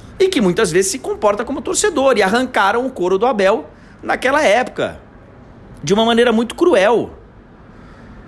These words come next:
Então, eu só queria dar um prosseguimento no comentário do podcast anterior, porque surgiu o episódio Filipão. E eu continuo achando que esses caras têm muito a contribuir.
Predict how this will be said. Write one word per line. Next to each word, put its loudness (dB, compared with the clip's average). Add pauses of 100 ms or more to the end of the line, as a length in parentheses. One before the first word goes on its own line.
(160)
Então, -2
eu 0
só 0
queria -2
dar 0
um -2
prosseguimento -2 (960)
no -4
comentário 0
do -2
podcast -4
anterior, -2 (920)
porque -2
surgiu -2
o 0
episódio -2
Filipão. -4 (2000)
E -2
eu 4
continuo -2
achando -2
que -8
esses -6
caras 0
têm -2
muito 0
a 0
contribuir. -2